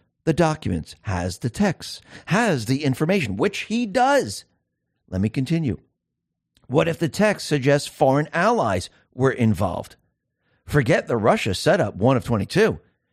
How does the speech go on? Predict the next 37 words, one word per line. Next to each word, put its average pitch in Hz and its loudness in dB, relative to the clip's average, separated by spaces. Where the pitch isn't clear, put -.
This 202 0
is 147 -2
only 127 2
the 110 -2
beginning. 120 -2
Be 127 -2
careful 220 0
what 135 2
you 147 0
wish 143 -2
for. 92 -6
As 170 0
the 170 2
world 147 2
turns, 123 0
could 147 0
messages 151 0
such 156 0
as 135 2
those 151 4
be 131 0
publicly 120 0
disclosed? 135 0
What 101 -2
happens 107 2
to 135 -4
the 143 2
F 147 0
B 170 2
I? 190 4
What 151 4
happens 233 0
to 226 -2
the 196 -8
Department 214 -2
of 170 -6
Justice? 214 0